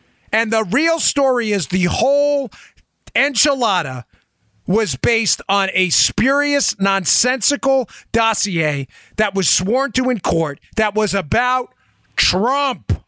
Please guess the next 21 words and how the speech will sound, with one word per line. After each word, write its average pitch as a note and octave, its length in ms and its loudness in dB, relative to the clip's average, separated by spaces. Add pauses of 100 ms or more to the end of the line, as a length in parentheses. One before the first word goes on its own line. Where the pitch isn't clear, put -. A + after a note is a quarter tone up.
(720)
And G3 240 0
they F#3+ 200 2
cannot A#3+ 640 0
have G3 340 0
the F#3+ 140 2
American F3+ 500 0
public D3+ 440 -2
know C3 220 2
that. F2+ 260 -6 (680)
Therefore, E3 760 0 (260)
their F3+ 240 0
efforts A3 400 0
to F#3 100 -2
hide A#3 380 -2
paragraph D3+ 560 -2
one, D3+ 220 0
which E3+ 180 0
reads A3 300 0
this, - 420 0 (1040)
"We B3+ 180 2
received C4+ 760 0